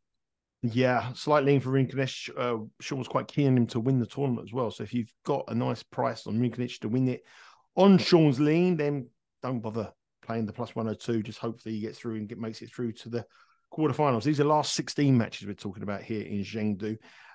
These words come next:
Uh, the next match. Now, these are two, in my words, I use the word headbanger. And when I use headbanger, they're people that I just don't want to show. Complete and utter headbangers. You, they've got no idea what to expect from these two players. And this one here is a battle between two headbangers.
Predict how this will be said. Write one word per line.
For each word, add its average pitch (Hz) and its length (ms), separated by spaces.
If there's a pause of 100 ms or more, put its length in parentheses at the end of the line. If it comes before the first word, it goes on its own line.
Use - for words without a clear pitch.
(120)
Uh, 156 200
the 180 120
next 214 200
match. 151 300
Now, 131 260
these 170 260
are 120 40
two, 127 380 (100)
in 123 120
my 147 200
words, 110 280
I 139 120
use 175 200
the 151 80
word 139 180
headbanger. 104 500 (420)
And - 60
when 139 80
I 147 60
use 143 180
headbanger, 113 420
they're 117 120
people 123 280
that - 80
I 110 60
just 110 220
don't 120 160
want 113 120
to 107 60
show. 139 140
Complete 170 520
and 143 120
utter 135 260
headbangers. 117 540
You, 135 280
they've 123 140
got 139 140
no 160 320
idea 147 320
what 139 220
to - 100
expect 117 320
from 120 100
these 117 180
two 120 120
players. 110 320
And 127 100
this 143 140
one 123 160
here 113 160
is 110 80
a 117 40
battle 127 300
between 117 340
two 127 180
headbangers. 107 520